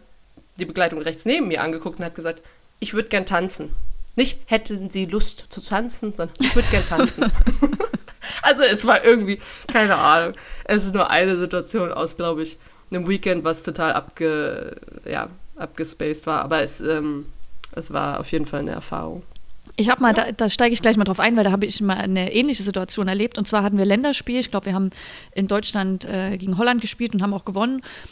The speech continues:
Speaker 2: Und dann saß ich am Berliner Flughafen, weil ich bin zurück nach Schweden geflogen.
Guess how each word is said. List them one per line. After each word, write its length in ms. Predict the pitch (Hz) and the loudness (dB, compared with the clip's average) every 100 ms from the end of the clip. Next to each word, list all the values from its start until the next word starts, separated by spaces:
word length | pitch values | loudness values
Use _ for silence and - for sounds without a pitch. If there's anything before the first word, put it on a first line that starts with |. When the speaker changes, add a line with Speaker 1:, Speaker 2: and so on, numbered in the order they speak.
| - - - | -20 -12 -2
Speaker 2:
Und 200 | 202 208 | 0 2
dann 140 | 196 | 0
saß 200 | 190 196 | 0 -2
ich 140 | 208 - | -4 -2
am 80 | |
Berliner 300 | 190 190 208 | 0 2 2
Flughafen, 400 | 185 - - 233 202 | 2 -4 -4 0 0
weil 60 | |
ich 80 | 185 | 0
bin 100 | 196 | -4
zurück 200 | - 208 | -4 -4
nach 100 | 196 | -4
Schweden 280 | - 190 254 | -2 -2 0
geflogen. 400 | 196 214 240 | -2 -2 -2